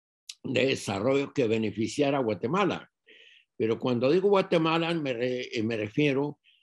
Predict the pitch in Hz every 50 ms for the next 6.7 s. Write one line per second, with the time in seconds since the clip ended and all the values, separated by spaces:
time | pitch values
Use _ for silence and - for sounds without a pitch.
0 | _ _ _ - 104 104 110 101 - - 90 - 110 101 90 - 135 143 139 139
1 | 143 131 - 139 135 131 131 131 143 143 143 135 - - 120 110 104 - - 120
2 | - - 117 107 104 101 - - 143 143 135 127 123 131 135 131 135 123 117 123
3 | 110 107 98 101 101 92 - - 135 131 131 127 127 - _ _ _ _ _ _
4 | - 131 120 123 123 - - - 147 170 170 165 160 175 160 - 151 143 135 110
5 | 113 123 120 110 110 117 131 131 127 131 131 131 - _ _ - 120 127 127 117
6 | - 139 160 160 143 135 123 123 123 123 - - -